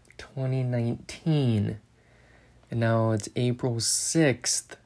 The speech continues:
twenty twenty. Crazy how time flies like that. Um, obviously,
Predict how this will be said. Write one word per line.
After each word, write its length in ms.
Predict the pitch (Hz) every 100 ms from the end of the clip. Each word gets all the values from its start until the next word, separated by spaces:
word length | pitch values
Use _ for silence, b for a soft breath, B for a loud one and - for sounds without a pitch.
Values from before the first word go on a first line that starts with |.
| _ _ _
twenty 540 | - - 131 123 113 104
twenty. 600 | - - 123 117 107 117 - -
Crazy 680 | - 160 156 139 113 104 107 - B B B B B -
how 720 | 117 113 107 107 107 113 - - _ - _ -
time 420 | - 120 117 113
flies 580 | 107 - 117 113 113 -
like 220 | - - -
that. 320 | - - - - b b b b b b
Um, 760 | 127 120 117 113 107 104 107 - - - - - - - - - - - - - _ - - - B B B B B B B B B B B _ _ _ - - - - - _ _ _ _ _ -
obviously, 960 | 123 123 120 117 - 120 117 110 107